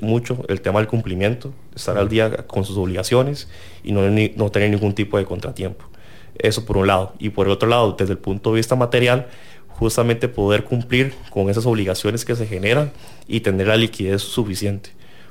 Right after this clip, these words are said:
Porque también hemos visto justamente que tal vez algunas obligaciones que se generan, también mucho, por ejemplo, con el iva, que también fue una de las, las últimas reformas que tuvimos, algunas empresas tienen problemas justamente de liquidez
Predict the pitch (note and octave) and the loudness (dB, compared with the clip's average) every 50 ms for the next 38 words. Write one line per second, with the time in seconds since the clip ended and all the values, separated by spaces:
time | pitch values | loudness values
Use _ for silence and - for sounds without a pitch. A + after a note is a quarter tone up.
0 | - - G#2 G2+ G2 G2+ - - F#2+ G2 G2+ G2+ G#2+ A2+ A#2 A2 A2 A#2 A#2 A#2+ | -4 0 0 0 0 0 0 0 0 2 2 2 4 4 4 4 4 2 2 2
1 | - A#2 A2 A2+ A2+ G#2+ A2+ A2 A2+ A2 A#2 A#2+ A2 - F#2+ - F#2 F#2 F2 G2+ | 2 0 0 0 2 2 2 2 2 2 2 0 -2 -2 -2 -2 -2 0 0 0
2 | G2+ - F#2+ F#2+ G2+ G2 G#2 - A#2 A2 A2 G#2+ A2 G#2 - A#2+ A#2 A2 G#2 F#2+ | 2 2 0 -2 -2 -2 2 2 2 2 4 2 2 2 2 4 2 2 2 0
3 | - - G2 - A2 G2+ F2+ G2 G#2 A2 A2 A2+ A2+ - - - - - - - | -2 -4 -4 -4 -2 -2 0 0 2 2 0 -2 -4 -8 -14 -18 -18 -16 -16 -16
4 | - - G2 F#2+ G2 F#2+ G2+ A2 G#2+ - - A#2+ - A2+ A2+ A2 G#2 G#2 G2+ - | -4 0 0 2 4 4 4 4 2 2 -2 0 2 4 4 4 2 2 -2 -4
5 | - F#2+ F2+ F2+ F#2 G#2+ A2+ A#2 A#2 A#2 A#2 - - - - - - F2 F#2+ F#2+ | -2 -4 -2 0 2 4 4 4 4 2 0 -6 -8 -10 -8 -6 -4 -4 -4 -4
6 | F#2+ - G#2 G#2+ G#2 A2 G#2+ G#2 G2+ G2 - - - - - - - G2 F#2 - | -4 -2 -2 0 2 4 4 4 2 0 -2 -8 -12 -14 -14 -8 -6 -6 -4 -2
7 | G2 F#2+ - G#2 A2 G#2+ A#2+ A#2+ A#2 C#3 B2+ B2 B2 A#2 - - A#2 - A#2+ B2+ | -2 -2 0 2 2 2 2 2 4 4 2 2 2 0 -4 -6 -6 -2 2 2
8 | B2+ C3+ C#3 - - - - - - - - - - - - - - - - - | 2 2 0 -2 -6 -12 -16 -16 -16 -16 -18 -18 -18 -18 -18 -18 -18 -18 -16 -2
9 | - - A2+ G#2+ G#2 G#2+ A2+ A#2 - A#2+ A#2 A#2 A#2 A#2 A#2+ A#2 - A2 G#2 G#2+ | 0 2 2 4 4 4 4 4 2 2 2 2 2 2 2 0 0 0 0 0
10 | A2+ - G#2 G#2 G#2+ A2 A2 A2+ G#2+ G#2+ - G#2+ G#2+ G#2+ G#2 - A2 G#2 G2+ G2+ | 0 2 2 4 4 4 2 2 -2 -2 0 0 0 0 0 0 -2 -2 -2 -2
11 | - A2+ G#2 G#2 A2 A#2 A#2 - | 2 2 4 6 4 4 2 -2